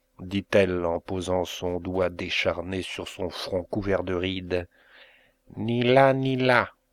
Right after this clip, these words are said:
en touchant successivement le front de ceux qui étaient près d'elle et qui se baissaient à mesure,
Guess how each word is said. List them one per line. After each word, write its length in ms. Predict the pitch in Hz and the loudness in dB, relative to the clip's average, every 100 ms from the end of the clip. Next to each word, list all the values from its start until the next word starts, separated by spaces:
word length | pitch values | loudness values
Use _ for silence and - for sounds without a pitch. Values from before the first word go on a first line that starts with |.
| _ | _
en 240 | - 98 | -2 0
touchant 520 | 90 - 95 - 101 95 | 0 -2 -2 -2 -2 -2
successivement 880 | - 98 - 98 101 90 98 95 | -6 -10 -8 -8 -8 -4 0 2
le 140 | 95 90 | 2 -2
front 560 | - - - 101 92 - - | -6 -8 -2 -2 -2 -8 -16
de 380 | 101 104 98 95 | -4 0 2 0
ceux 320 | - 101 98 | -2 -4 -4
qui 340 | - 98 92 | -4 -4 -2
étaient 260 | 92 - 95 | -2 -2 -6
près 200 | - 90 | -4 -2
d'elle 360 | 92 92 90 | 0 0 0
et 120 | 90 87 | -2 -4
qui 180 | - | -8
se 200 | 92 - | -12 -8
baissaient 680 | 95 90 92 - - 98 90 | -8 -4 -6 -6 -10 -6 -4
à 80 | 87 | -4
mesure, 800 | 90 90 90 98 92 90 87 | -4 -6 -4 -4 -4 -2 -2